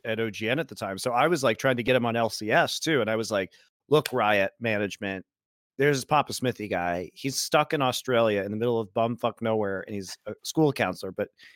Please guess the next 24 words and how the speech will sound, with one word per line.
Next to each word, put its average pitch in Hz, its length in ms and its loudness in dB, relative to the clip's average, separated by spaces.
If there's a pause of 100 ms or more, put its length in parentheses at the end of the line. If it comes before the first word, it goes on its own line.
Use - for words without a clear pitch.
(120)
he's 110 160 -6
really 175 220 6
good. 120 280 4
He's 90 140 -8
really 120 200 0
good." 95 220 -4 (400)
And 139 200 4
literally, 170 400 8
Riot 127 300 6
management 117 400 0
was 104 140 -8
like, 98 200 -4 (720)
"We 330 140 0
don't 370 360 0
think 262 360 0
he 220 220 -4
can 185 220 0
be 147 180 4
hype 123 420 2
enough." 78 460 -8
And 117 100 -2
I 123 60 2
was 131 120 0
like, 139 200 2